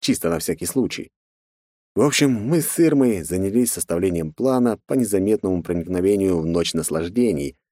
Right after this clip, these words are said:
а также убийству прибывающего туда старейшины.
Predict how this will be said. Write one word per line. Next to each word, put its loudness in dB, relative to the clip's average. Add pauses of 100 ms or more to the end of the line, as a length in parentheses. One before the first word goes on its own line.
(220)
а -2
также 2
убийству 2
прибывающего 0
туда -4
старейшины. -2